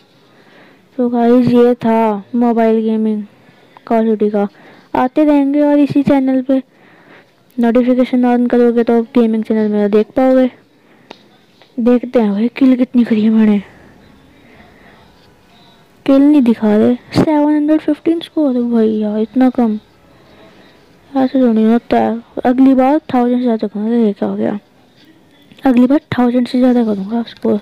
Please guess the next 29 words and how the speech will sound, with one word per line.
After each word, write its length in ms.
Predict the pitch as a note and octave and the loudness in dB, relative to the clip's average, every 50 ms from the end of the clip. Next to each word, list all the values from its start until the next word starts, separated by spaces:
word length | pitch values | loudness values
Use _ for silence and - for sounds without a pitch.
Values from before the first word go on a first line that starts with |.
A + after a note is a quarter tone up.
| - - A3+ | -6 -6 -2
देखना 380 | G#3 A3 A3 A3 A3 G#3 G3+ | 0 0 2 2 0 -2 -2
भाई। 140 | G3 G3 G3+ - _ _ - - - - - - - - - - - - _ _ _ _ _ _ - - - - | -4 -6 -8 -10 _ _ -20 -20 -20 -20 -20 -20 -20 -20 -20 -20 -20 -20 _ _ _ _ _ _ -18 -12 -4 -2
Level 260 | B3 A#3+ A#3+ C4 C#4 C#4+ | -2 0 0 0 0 -2
up, 60 | C#4+ - _ _ - C#4 | -2 -4 _ _ -2 0
level 260 | C#4 C4+ C#4 C#4+ C#4 | 0 2 2 -2 -2
three 260 | - - - - C#4+ | -6 -6 -4 -4 -4
पे 120 | - E4 | 0 2
आ 80 | D#4+ D#4 | 0 2
गया। 160 | D4 D4+ C#4+ | 2 0 -2
ओ 340 | - - - C4+ C4+ C4 C4 | -4 -4 -2 0 2 2 4
ये 340 | B3 A#3 A#3 A#3 A3+ G#3+ G3+ - _ _ - - - - - - - - - - - | 4 2 2 2 0 0 -4 -6 _ _ -20 -20 -20 -20 -20 -20 -20 -20 -16 -8 -2
भाई, 160 | A#3+ A#3 B3 | 0 0 0
ऐसे 400 | - - B3+ C4 C4 C4 - - | 2 2 2 2 2 0 0 0
ही 60 | C#4 C4 | 0 0
आते 280 | C4 C4 - C#4 C4+ | 0 0 0 0 0
जाऊँगा। 420 | B3 A3 G#3+ G#3 G#3+ A3+ A#3 A#3 A#3 _ _ _ _ _ _ _ _ _ - | 0 0 -2 -4 -6 -4 -6 -6 -6 _ _ _ _ _ _ _ _ _ -2
Level 280 | B3 B3 B3 B3 B3 A#3 | 0 0 2 2 0 -2
three 220 | - B3 B3 B3 | -2 -2 -2 -2
पे 140 | A#3 - B3 | 0 0 -2
आ 160 | A3+ G3+ F#3+ | -2 -2 -2
गया 140 | F#3 F#3 F#3+ | -4 -4 -4
भाई, 140 | G3 G3+ G#3+ | -4 -4 -4
अब 100 | G#3+ G#3 _ _ - | -4 -6 _ _ -6
तो 120 | G#3 G3+ - _ _ _ _ - - _ _ - | -6 -6 -6 _ _ _ _ -20 -20 _ _ 0
मज़ा 260 | A3+ A#3 A#3+ B3 A#3+ | 0 2 2 2 2
आ 100 | G#3+ F#3 | 0 -2
गया 140 | F3+ G3 G3 | -4 -6 -4
बड़ा। 300 | G3 G3+ G3+ G3+ G3+ G3 - _ _ _ _ _ _ _ _ _ _ _ _ _ _ _ _ _ _ _ _ _ _ _ _ _ _ _ _ _ _ _ _ _ _ - | -2 -2 -2 -2 -4 -6 -10 _ _ _ _ _ _ _ _ _ _ _ _ _ _ _ _ _ _ _ _ _ _ _ _ _ _ _ _ _ _ _ _ _ _ -8
<clears throat> 100 | - - | -4 0